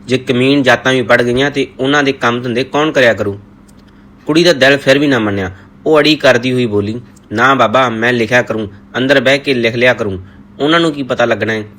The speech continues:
ਦਿਨੇ ਜਦੋਂ ਕੂੜਾ ਸੁੱਟਣ ਜਾਇਆ ਕਰੂੰ, ਉੱਥੇ ਕੁੜੀਆਂ ਦੇ ਅੱਖਰ ਵੇਖ ਆਇਆ ਕਰੂੰ।"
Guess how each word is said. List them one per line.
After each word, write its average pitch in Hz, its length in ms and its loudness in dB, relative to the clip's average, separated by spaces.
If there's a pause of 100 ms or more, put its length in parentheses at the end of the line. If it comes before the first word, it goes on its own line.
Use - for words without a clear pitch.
(180)
ਦਿਨੇ 123 260 2
ਜਦੋਂ 127 200 2
ਕੂੜਾ 123 300 0
ਸੁੱਟਣ 127 300 -6
ਜਾਇਆ 113 200 4
ਕਰੂੰ, 120 260 -4
ਉੱਥੇ 127 220 -4
ਕੁੜੀਆਂ 117 320 -4
ਦੇ 120 140 0
ਅੱਖਰ 113 220 -6
ਵੇਖ 107 220 -2
ਆਇਆ 107 180 0
ਕਰੂੰ।" 104 260 -4